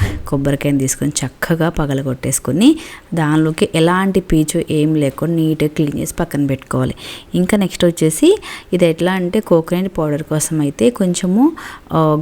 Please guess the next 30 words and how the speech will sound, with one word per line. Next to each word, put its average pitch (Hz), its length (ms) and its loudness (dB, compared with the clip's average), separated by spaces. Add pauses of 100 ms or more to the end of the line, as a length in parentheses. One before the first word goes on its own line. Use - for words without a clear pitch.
గట్టిగా 196 440 4
ఉన్న 185 120 -2 (140)
కొబ్బరి 165 320 2
ఉంటుంది 170 360 0
కదా, 147 220 2
అంటే 170 240 -2
లోపల 156 240 2 (100)
కొంచెం 170 380 2 (100)
ముదిరిన 180 460 2 (120)
కొబ్బరి 160 300 4
ఉంటుంది 160 300 -2
కదా, 190 160 0 (480)
అదైతేనే 180 600 2
చక్కగా 175 360 0
వచ్చేస్తుంది. 151 600 0 (460)
మెత్తగా 240 440 2
ఉన్నది 208 380 4 (100)
ఉంటుంది 180 380 2
కదా, 202 160 6 (100)
అంటే 175 240 0
లోపల 160 200 0 (100)
కొంచెం 165 280 2 (140)
సాఫ్ట్గా 170 540 0
మెత్తగా 170 320 -2
ఉన్నదైతే 160 380 0 (460)
కోకోనట్ 196 440 2
పౌడర్కి 160 420 0 (140)
అంత, 160 180 0 (240)
అంత 151 160 0 (100)
సెట్ 147 240 2